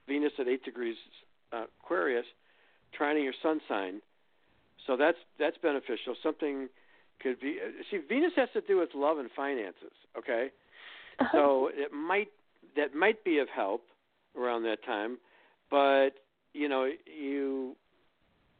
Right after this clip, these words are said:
Speaker 1: uh, I don't, I'm not saying that you're, don't,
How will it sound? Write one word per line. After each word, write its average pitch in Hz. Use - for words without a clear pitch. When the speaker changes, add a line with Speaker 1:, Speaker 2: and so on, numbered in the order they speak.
Speaker 1:
uh, 131
I 123
don't, 143
I'm 139
not 147
saying 131
that 127
you're, 131
don't, 139